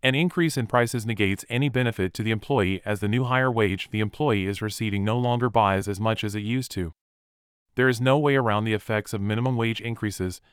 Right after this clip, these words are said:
Your favorite fast food and many other things are going to cost more, and in Washington and California,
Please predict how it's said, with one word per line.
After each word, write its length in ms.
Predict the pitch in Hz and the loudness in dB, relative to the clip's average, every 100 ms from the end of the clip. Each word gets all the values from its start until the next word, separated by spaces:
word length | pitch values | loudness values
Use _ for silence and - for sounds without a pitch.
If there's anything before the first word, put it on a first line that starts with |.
| _ | _
Your 160 | - 117 | -2 0
favorite 320 | 117 120 135 | 0 0 0
fast 400 | - 113 110 - | 0 -2 -2 -4
food 320 | 123 104 92 - _ _ | -2 -2 -2 -8 _ _
and 160 | 107 110 | -2 0
many 200 | 117 135 | 2 0
other 200 | 120 120 | 0 -2
things 480 | 110 107 92 92 - _ _ | -4 -4 -2 -6 -10 _ _
are 100 | 107 | 0
going 220 | 107 110 | 2 0
to 40 | 113 | -2
cost 360 | - 127 123 | 0 0 0
more, 260 | 123 104 85 - _ | -2 -4 -4 -8 _
and 140 | - 117 | -4 0
in 120 | 110 | 0
Washington 540 | 110 123 - 123 127 | 2 2 0 -4 -4
and 100 | 113 | -6
California, 720 | 107 113 113 - 139 113 92 | -6 -4 -4 -2 -4 -2 -4